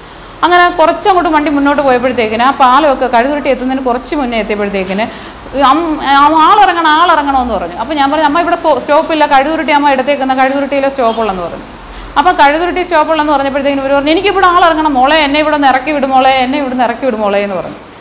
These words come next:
അപ്പോൾ ഞാൻ പറഞ്ഞു, "അയ്യോ ചേട്ടാ, ഇത് കണക്ക്, ആ, ഒരാ-, അവരെ ഇറക്കി വിട്ടേരെ, പ്രായമുള്ളവരല്ലേ, നമ്മൾ ഈ പറയുന്ന കണക്ക് എന്താന്ന് പറഞ്ഞാൽ അവരെ അങ്ങ് ഇറക്കി വിടാന്ന്" പറഞ്ഞു. അങ്ങനെ പുള്ളി പറഞ്ഞു, "ശരി," സൈഡിലോട്ട് ഒതുക്കിയിട്ട് പുള്ളി ഇറക്കി. അപ്പോൾ അവിടെ കൂടെ കയറിയ ലേഡി പറഞ്ഞു, "ആ കൊള്ളാലോ, അവരെ വീട്ടിൻ്റെ മുന്നിൽ തന്നെ ഇറക്കി കൊടുത്തല്ലേ ചേച്ചി" എന്നും അവരെന്നോട് ഇങ്ങനെ ചോദിച്ചു.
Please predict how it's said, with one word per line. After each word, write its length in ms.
അപ്പോൾ 140
ഞാൻ 220
പറഞ്ഞു, 220
"അയ്യോ 180
ചേട്ടാ, 300
ഇത് 120
കണക്ക്, 440
ആ, 260
ഒരാ-, 260
അവരെ 220
ഇറക്കി 280
വിട്ടേരെ, 340
പ്രായമുള്ളവരല്ലേ, 760
നമ്മൾ 220
ഈ 40
പറയുന്ന 300
കണക്ക് 320
എന്താന്ന് 360
പറഞ്ഞാൽ 380
അവരെ 160
അങ്ങ് 140
ഇറക്കി 180
വിടാന്ന്" 260
പറഞ്ഞു. 140
അങ്ങനെ 180
പുള്ളി 140
പറഞ്ഞു, 200
"ശരി," 260
സൈഡിലോട്ട് 380
ഒതുക്കിയിട്ട് 320
പുള്ളി 320
ഇറക്കി. 180
അപ്പോൾ 140
അവിടെ 180
കൂടെ 300
കയറിയ 260
ലേഡി 200
പറഞ്ഞു, 140
"ആ 160
കൊള്ളാലോ, 460
അവരെ 180
വീട്ടിൻ്റെ 380
മുന്നിൽ 320
തന്നെ 120
ഇറക്കി 180
കൊടുത്തല്ലേ 420
ചേച്ചി" 300
എന്നും 220
അവരെന്നോട് 440
ഇങ്ങനെ 180
ചോദിച്ചു. 240